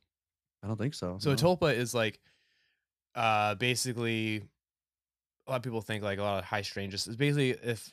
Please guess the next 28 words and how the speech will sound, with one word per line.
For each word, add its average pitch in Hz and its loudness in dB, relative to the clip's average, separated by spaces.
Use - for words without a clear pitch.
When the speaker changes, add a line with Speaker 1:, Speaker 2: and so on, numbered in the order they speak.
Speaker 2:
enough 120 0
people 120 -4
are, 113 2
like, 104 0
kinda, 107 -2
like, 98 0
you 107 -6
kinda 123 0
will 110 0
it 113 0
into 110 -6
existence, 95 -4
kind 156 0
of. 165 -2
Does - -14
that 127 2
Speaker 1:
Oh, - 6
Speaker 2:
make 139 8
Speaker 1:
like 104 8
Speaker 2:
sense? 107 6
Speaker 1:
mass 110 4
hysteria. 98 2
Speaker 2:
Yeah, 110 4
kinda 180 2
like, 175 2
uh, 156 8
it's - -8
a 117 -12